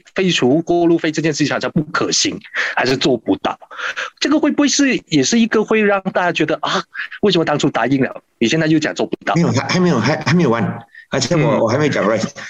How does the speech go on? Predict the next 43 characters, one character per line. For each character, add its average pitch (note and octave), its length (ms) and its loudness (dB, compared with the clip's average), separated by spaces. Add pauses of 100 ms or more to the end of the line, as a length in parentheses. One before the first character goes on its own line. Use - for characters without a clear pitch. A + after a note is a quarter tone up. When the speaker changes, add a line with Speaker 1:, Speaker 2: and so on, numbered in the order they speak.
(140)
Speaker 2:
我 B3 80 0
说 G3+ 160 2
这 F#3+ 120 0
个 G#3 120 2
是 A3 120 0
二 F#3 120 0
十 E3+ 120 2
二 C#3+ 60 2
个 E3 160 2
月， D#3+ 220 0 (540)
Speaker 1:
嗯。 E3 140 2
Speaker 2:
二 - 60 2
十 F3 100 0
二 E3+ 120 0
个 F#3 160 2
月 F#3+ 180 4
我 B2 140 0
们 C3 260 2
已 A#2+ 100 2
经 A#2 320 2 (360)
减 - 240 -2
了 G#2+ 100 0
十 - 140 0
八 - 120 0
八。 G#2 160 0 (540)
Speaker 1:
嗯。 G2 400 2
Speaker 2:
而 F#3 80 4
且 D3+ 160 2
那 F3+ 80 0
个 G3 140 0
价 G3 280 -2
格 G3+ 100 0
已 - 100 2
经 C3+ 320 -2 (160)
定 F3+ 180 4
在 E3+ 160 0
那 D#3 100 0
边， B2+ 200 0
不 G#3 100 2
能 F3 80 4
够 F#3 160 2
再 E3+ 140 0
起。 - 340 -4